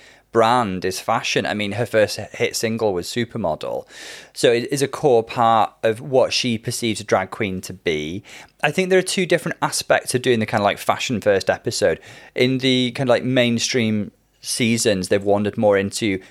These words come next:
"What have you brought? Please put on a fashion show. Don't make it." You know, that, they've done that for the past few seasons, haven't they?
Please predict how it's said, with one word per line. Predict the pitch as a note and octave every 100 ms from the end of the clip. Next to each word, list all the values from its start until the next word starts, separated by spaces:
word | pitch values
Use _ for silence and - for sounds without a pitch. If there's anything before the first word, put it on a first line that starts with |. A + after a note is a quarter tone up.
| _ -
"What | B2+ C3
have | B2 B2+
you | A#2
brought? | A#2+ C3 A#2+ D#2 - - -
Please | B2+ A2
put | - A2
on | F#2
a |
fashion | F#2+ G2+ - - F#2+
show. | - E2+
Don't | D#2+ A2+ G2
make | F#2+ F2+ - -
it." | C#2 F#2+ - _
You | B2
know, | G2+ G2
that, | B2 A2+
they've | A#2+
done | C3 A#2
that | G2+ -
for |
the | A#2+
past | G#2+ -
few | F#2+
seasons, | - F2+ D#2+ D#2+
haven't | G2+ F#2
they? | E2+ E2+ F2